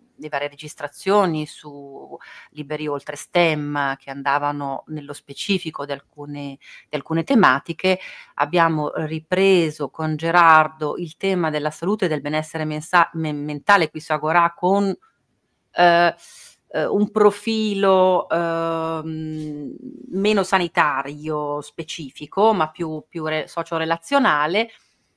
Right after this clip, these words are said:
partendo da, eh, con l'occasione del centenario della nascita di Basaglia,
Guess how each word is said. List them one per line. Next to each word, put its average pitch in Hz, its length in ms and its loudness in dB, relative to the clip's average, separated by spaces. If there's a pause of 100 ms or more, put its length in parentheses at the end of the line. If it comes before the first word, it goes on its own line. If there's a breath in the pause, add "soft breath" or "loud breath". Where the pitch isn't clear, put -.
(260)
partendo 175 1000 0
da, 151 1300 -4
eh, - 80 -20
con 147 160 -10
l'occasione 165 680 0
del 156 140 -6
centenario 170 440 -4
della 156 140 -2
nascita 170 320 -2
di 185 100 -4
Basaglia, 170 840 2